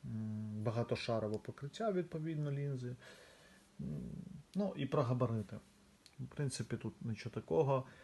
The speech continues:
Габарити у нас, вага самого прицілу з, е, низькою планкою вісімдесят грамів. Ось наша низька планка. Е, вага прицілу з високою планкою сто три, е, сто двадцять сім грамів.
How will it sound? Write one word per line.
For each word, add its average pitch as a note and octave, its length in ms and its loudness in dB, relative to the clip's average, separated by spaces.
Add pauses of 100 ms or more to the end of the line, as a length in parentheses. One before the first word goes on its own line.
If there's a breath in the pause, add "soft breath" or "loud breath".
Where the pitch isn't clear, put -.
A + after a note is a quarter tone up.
(300 loud breath)
Габарити A#2+ 480 4
у A2 100 2
нас, A2+ 360 0
вага A#2 260 0
самого A2 400 2
прицілу A2 540 2
з, G2 220 -2
е, A2 400 4 (260)
низькою G#2+ 600 2
планкою A2 500 0
вісімдесят A2+ 600 0
грамів. F3+ 420 2 (140)
Ось C#3 220 -4
наша C3 340 0
низька B2+ 340 -2
планка. B2 500 -6 (920 loud breath)
Е, A#2 300 4
вага A2 400 6
прицілу A#2 520 4
з G2+ 80 -4
високою A#2 540 2
планкою G#2+ 680 0
сто A2+ 380 0 (140)
три, A2 460 2
е, G2+ 40 0
сто - 220 -2
двадцять G#2+ 280 -2
сім G3+ 260 4
грамів. D3 420 2